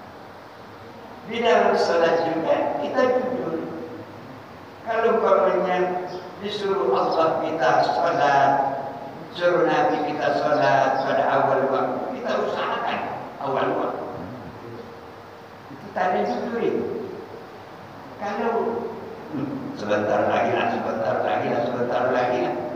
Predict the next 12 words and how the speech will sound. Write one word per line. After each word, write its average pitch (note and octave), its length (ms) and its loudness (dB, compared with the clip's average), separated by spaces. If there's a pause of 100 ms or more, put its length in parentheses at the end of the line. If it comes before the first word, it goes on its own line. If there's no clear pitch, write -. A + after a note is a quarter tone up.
(640)
sampai B3+ 680 -2
setengah G3+ 380 2 (100)
enam F#3+ 160 4 (120)
baru F3 240 4
sholat D#3+ 360 4 (360)
takbir C3+ 400 -2
subuh. C3+ 400 -6 (1700)
Tidak - 240 -2
jujur - 320 -4
itu. - 260 -6 (1200)
Nah, - 180 -4 (1120)
karena - 460 -2